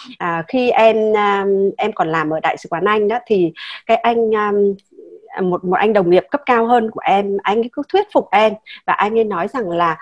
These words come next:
"Mọi người có niềm tự tin, niềm tin vào bạn, tại sao bạn lại không tin vào bạn?" Đó, bạn cứ nói là bạn cần phải tin vào bạn, đến người khác tin bạn, tại sao bạn lại không tin bạn? Đó,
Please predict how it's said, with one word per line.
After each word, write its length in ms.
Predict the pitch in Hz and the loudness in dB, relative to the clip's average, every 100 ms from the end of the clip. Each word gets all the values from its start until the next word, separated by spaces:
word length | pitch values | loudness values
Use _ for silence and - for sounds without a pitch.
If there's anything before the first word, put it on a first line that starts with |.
| - - _ _ | -14 -20 _ _
"Mọi 140 | 247 - | -2 2
người 180 | 220 190 | 4 4
có 200 | 196 190 | 0 0
niềm 240 | 294 302 185 - | 2 2 0 -2
tự 140 | 302 - _ | -4 -4 _
tin, 220 | 285 240 | -4 2
niềm 220 | 233 226 196 | 4 4 4
tin 200 | 302 277 | 2 4
vào 100 | 262 | 2
bạn, 240 | 208 185 - | 2 0 -2
tại 120 | 180 | -2
sao 140 | 269 | 0
bạn 180 | 254 - | 2 2
lại 100 | 190 - | -2 -2
không 200 | 302 285 | -2 -2
tin 200 | 294 262 | -2 -2
vào 100 | 226 | 0
bạn?" 280 | 147 - - _ _ _ _ _ _ _ _ - | -2 -4 -8 _ _ _ _ _ _ _ _ -4
Đó, 180 | 175 - _ | -2 -2 _
bạn 180 | 220 233 | -2 0
cứ 60 | 247 | 2
nói 180 | 247 254 | 0 0
là 80 | 302 | 2
bạn 160 | 233 - | 0 2
cần 180 | 269 247 | 0 2
phải 140 | 226 185 | 0 -2
tin 320 | 302 311 285 | 2 2 2
vào 100 | 220 | 0
bạn, 240 | 202 - - | 0 -2 -2
đến 120 | 214 | -2
người 180 | 262 269 | 0 0
khác 200 | - 392 | 0 0
tin 140 | 359 330 | 0 0
bạn, 160 | 294 - | -2 -6
tại 100 | 202 | -4
sao 140 | 269 | -2
bạn 120 | 247 | -2
lại 100 | - - | -2 -6
không 120 | 226 | -6
tin 160 | 240 | -4
bạn? 140 | 214 - _ - - - | -4 -4 _ -20 -20 -4
Đó, 140 | 175 | 0